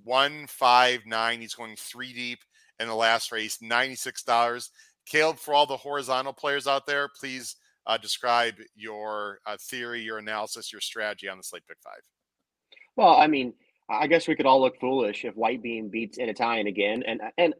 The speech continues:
Speaker 2: who's kidding who? An Italian obviously be, like, the most singled horse all day, but,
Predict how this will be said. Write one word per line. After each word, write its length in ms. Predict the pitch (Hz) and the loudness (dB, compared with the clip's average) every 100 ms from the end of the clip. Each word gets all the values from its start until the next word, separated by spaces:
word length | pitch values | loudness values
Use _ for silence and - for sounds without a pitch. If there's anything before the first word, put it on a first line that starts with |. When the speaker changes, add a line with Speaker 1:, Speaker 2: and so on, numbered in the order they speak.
| - | 0
Speaker 2:
who's 160 | 185 - | 0 4
kidding 240 | 170 131 | 2 4
who? 140 | 131 | 2
An 160 | 120 135 | 2 2
Italian 320 | 113 123 117 | 2 2 4
obviously 280 | 110 110 120 | 2 2 0
be, 80 | 110 | 0
like, 140 | 104 | 0
the 60 | 107 | -2
most 200 | 110 - | -4 -4
singled 220 | 113 101 | -4 0
horse 320 | 110 101 - _ _ _ | 2 0 -2 _ _ _
all 180 | 101 104 | 2 4
day, 240 | 110 101 | 4 4
but, 160 | 92 | 2